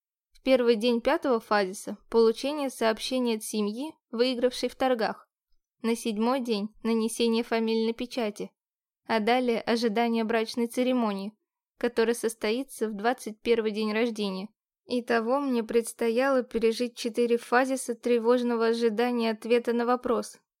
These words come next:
кому же я досталась. Ничего нового, о чем бы ни рассказала Лада, они не сообщили. Только одну деталь. У семьи жениха после вынесения комиссии результатов торгов есть еще один день, чтобы отменить заявку.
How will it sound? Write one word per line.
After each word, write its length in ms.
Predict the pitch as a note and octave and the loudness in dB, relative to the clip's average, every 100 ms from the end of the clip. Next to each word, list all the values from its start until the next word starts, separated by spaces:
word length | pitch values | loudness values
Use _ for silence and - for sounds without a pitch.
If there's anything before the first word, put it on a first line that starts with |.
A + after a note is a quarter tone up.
| _ _ | _ _
кому 280 | A#3+ A3+ A3+ | -2 0 0
же 140 | A3 | 0
я 140 | A3 G#3+ | 0 0
досталась. 680 | A3+ - A3+ G#3 G3+ - _ _ - - | -2 -4 -4 -4 -6 -14 _ _ -10 -2
Ничего 540 | B3 B3 - A#3+ B3 | 0 0 -2 0 2
нового, 500 | A#3 B3+ C#4 B3+ A3+ | 2 4 4 2 2
о 80 | A3 | 0
чем 320 | - A#3+ A3+ | -2 -2 2
бы 120 | A3+ | 2
ни 100 | A3 | 2
рассказала 640 | A3+ A#3 A#3+ A3+ A3+ A3+ A3 | 0 -4 -4 0 2 2 2
Лада, 400 | A#3 B3+ A3+ A3+ - | 2 0 -2 -6 -4
они 300 | A#3 A#3 A3 | 0 2 0
не 100 | A#3 | -2
сообщили. 720 | A#3+ A#3 - - A3 F#3+ A3 _ _ _ - | 0 -2 -2 -4 -4 -4 -10 _ _ _ -2
Только 340 | A#3 A3+ A#3 | -2 0 0
одну 220 | A3+ A#3 | 0 2
деталь. 480 | A#3 B3 B3 G#3+ G3+ - _ _ _ _ _ _ | 0 0 0 0 -2 -10 _ _ _ _ _ _
У 100 | A#3+ | -2
семьи 400 | B3 B3 B3 A#3+ | 0 0 0 0
жениха 540 | A#3+ A#3 A#3 A3+ C#4 C#4+ | 0 0 0 -2 -4 -2
после 420 | A#3+ A#3 - A3+ | -2 -2 -2 0
вынесения 680 | A#3 A#3 B3 A#3+ A3 G#3+ | 2 0 -2 -2 -2 -2
комиссии 520 | G#3+ A3+ A3 A3+ - A3 | -2 -2 -2 -4 -4 -2
результатов 720 | A3 A3 G#3+ - A3 G#3+ A3 | 0 0 -2 -2 -2 -4 -6
торгов 560 | - G#3+ G#3+ C#4+ - - | -4 -2 0 -2 -4 -14
есть 320 | A#3+ A3+ A#3 - | -6 -4 -4 -4
еще 300 | B3 - A3+ | -4 0 0
один 360 | G#3+ G#3 G#3 | 0 -2 -2
день, 240 | G#3 C4 C#4+ | -2 -6 -6
чтобы 340 | - A#3 A3+ | 0 2 2
отменить 420 | A#3 A#3+ A#3 A#3 | 0 0 0 2
заявку. 580 | B3 C4 A3+ G3 - A3 | 4 4 2 0 -8 -18